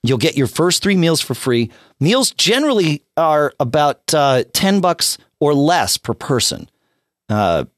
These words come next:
so it really, it, you know, for good fresh ingredients for a good dinner, and this is not just your, your entree. It's like you've got the full meal there. Uh, so for, and I, like I said, when we do it on the family plan, it comes out to a, you know, somewhere between, like,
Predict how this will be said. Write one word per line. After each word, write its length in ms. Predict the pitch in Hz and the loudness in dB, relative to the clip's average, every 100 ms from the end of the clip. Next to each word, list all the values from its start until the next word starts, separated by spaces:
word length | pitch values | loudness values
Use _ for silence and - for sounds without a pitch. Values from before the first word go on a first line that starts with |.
| - | -6
so 240 | - 147 | -2 0
it 160 | 127 156 | 0 0
really, 480 | 175 311 240 139 - | 0 2 2 0 -2
it, 200 | 156 - | -4 -4
you 120 | 156 185 | -2 0
know, 140 | 127 | 0
for 220 | - 156 | -2 -4
good 300 | 120 214 240 | -2 -4 -4
fresh 260 | - 180 - | -2 -2 0
ingredients 480 | 156 143 156 143 - | 0 0 0 -2 -2
for 160 | 123 | -4
a 40 | 107 | -4
good 200 | 151 151 | -4 -2
dinner, 160 | 156 | 0
and 160 | - 170 | 0 0
this 140 | 226 | 0
is 140 | 302 226 | 0 0
not 240 | 220 247 | 0 0
just 280 | - 214 - | 0 -2 -2
your, 300 | 185 156 156 - - - | -2 0 -4 -8 -20 -4
your 200 | 143 151 - | -2 0 0
entree. 440 | 180 233 131 73 | 2 2 0 -2
It's 320 | - 107 - | -2 -4 -2
like 180 | 135 135 131 | -2 -2 -2
you've 240 | 127 175 | -2 0
got 240 | 196 190 | 0 0
the 80 | 170 | -2
full 540 | - - 160 165 165 170 | -6 -6 0 2 2 2
meal 420 | 170 254 302 - | 2 2 0 -2
there. 360 | 82 53 55 - - _ _ - | -2 -4 -6 -10 -20 _ _ -2
Uh, 300 | 120 107 87 | 0 2 0
so 280 | - 180 170 | 0 0 0
for, 340 | - 185 170 - | 0 0 0 -2
and 140 | 180 | -2
I, 80 | 185 | 0
like 180 | 175 196 | -2 -2
I 40 | |
said, 260 | 226 233 151 | 0 0 0
when 120 | 156 | 0
we 100 | 175 | 0
do 100 | 196 | 0
it 60 | 185 | 2
on 80 | 175 | 0
the 60 | |
family 300 | - 165 175 | 0 0 0
plan, 280 | 170 175 151 | 0 0 0
it 760 | - _ _ _ _ _ - - | -4 _ _ _ _ _ -10 -2
comes 180 | 175 185 | 0 0
out 160 | 170 | 0
to 240 | - 131 117 | 0 2 0
a, 40 | |
you 140 | 147 | 0
know, 80 | 160 | 0
somewhere 300 | 127 196 214 | 0 0 0
between, 300 | 175 - 143 | 0 0 2
like, 220 | 123 117 | 2 0